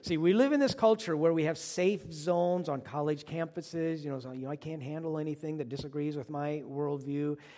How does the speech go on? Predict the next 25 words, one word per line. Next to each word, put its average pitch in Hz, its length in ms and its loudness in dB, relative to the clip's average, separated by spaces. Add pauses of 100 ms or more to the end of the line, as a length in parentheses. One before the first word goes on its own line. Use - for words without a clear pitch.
(160)
And 175 240 0
we're, 175 360 2
we're 180 180 4
in 202 60 2
a 185 60 2
culture 170 340 0
where 170 140 4
preachers 160 380 -4
have 160 140 2
to 160 80 -2
be 139 140 -2
p-, 143 180 -6
careful 160 340 -2
what 151 160 0
they 156 100 2
preach. 185 380 -2
You 147 60 -2
don't 156 260 -2
dare 160 160 2
preach 160 260 -6
the 147 80 -4
whole 156 240 0
God 143 300 -2
because 139 200 -4
mo-, 147 200 -6